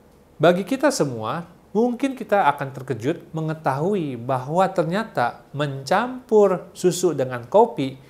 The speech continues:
itu bukan sesuatu hal yang terjadi pada masa kini.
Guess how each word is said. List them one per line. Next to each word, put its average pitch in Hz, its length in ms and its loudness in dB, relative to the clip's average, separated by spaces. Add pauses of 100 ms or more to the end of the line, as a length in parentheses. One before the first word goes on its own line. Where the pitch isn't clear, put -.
(260)
itu 185 400 4
bukan 131 400 -4
sesuatu 123 480 -6
hal 151 240 -4
yang 127 80 -10
terjadi 120 480 -6
pada 120 400 -4
masa 113 320 -10
kini. 135 400 -8